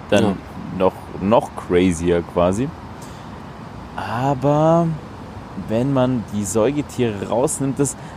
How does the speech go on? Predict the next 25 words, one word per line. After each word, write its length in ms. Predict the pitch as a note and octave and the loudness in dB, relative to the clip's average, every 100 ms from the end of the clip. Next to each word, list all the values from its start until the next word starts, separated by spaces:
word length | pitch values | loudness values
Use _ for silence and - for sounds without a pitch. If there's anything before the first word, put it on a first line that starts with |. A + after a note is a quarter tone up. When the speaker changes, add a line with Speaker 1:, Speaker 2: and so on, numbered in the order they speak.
| - C#3 | -4 -2
Speaker 1:
das 120 | C3 | -2
Problem 640 | - - B2 A#2+ D3+ F3+ | -4 -4 -2 2 2 4
bei 160 | D3+ C#3+ - | 4 4 2
der 160 | C3 C#3+ | 2 2
Frage 600 | - G#2+ A2 C3+ C#3 C3+ | 0 0 4 4 2 0
ist, 480 | - B2+ B2+ - - | 0 0 0 -2 4
ähm, 420 | A#2 A#2+ A#2 G#2 - | 8 8 6 0 0
ich 160 | A#2 A2 | -2 4
würd 160 | C3 | 2
mein 240 | A#2 A#2 A#2 | 6 4 4
Lieblingstier 800 | G2 A2+ C3 B2 - - C3 B2 | 2 0 0 -4 -6 0 2 4
immer, 240 | B2 A#2 | 4 2
also 160 | A#2 F2+ - | 2 -2 -4
da, 80 | F#2+ - | -6 -4
da 260 | G2 G2+ G2 - | -4 -4 -6 2
bei 200 | F2+ F2 | 4 6
der 160 | F#2 | 4
Frage 380 | F2+ - F#2+ G2 - - - | 0 0 2 2 0 -10 -6
vom 360 | - F#2+ F#2+ F#2 | 0 2 4 2
Lieblingstier 680 | B2 D3+ G2+ F#2 - - G2+ | 0 -2 -2 -2 -4 -2 0
würde 120 | F#2+ | 0
ich 80 | F#2 | -4
das 140 | - - | -6 -10
Schnabeltier 880 | - F2+ F#2 A2 G#2+ E2 - E2+ D#2+ | -4 0 2 4 2 -2 -2 -2 -2
nehmen. 400 | D#2+ D#2+ G2 | -2 -4 -4